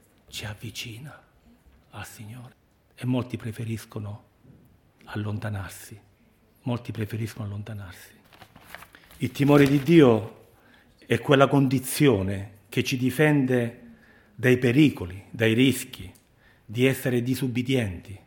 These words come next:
di essere incoerenti, di essere illusi e di essere deboli nell'affrontare la nostra vita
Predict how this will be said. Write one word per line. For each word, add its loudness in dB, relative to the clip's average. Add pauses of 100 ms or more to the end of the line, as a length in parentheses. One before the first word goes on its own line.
(720)
di 0
essere 2
incoerenti, -2 (760)
di 2
essere 2
illusi 4 (680)
e 2
di -2
essere -4 (160)
deboli 0 (1120)
nell'affrontare -6
la -8
nostra -12
vita -16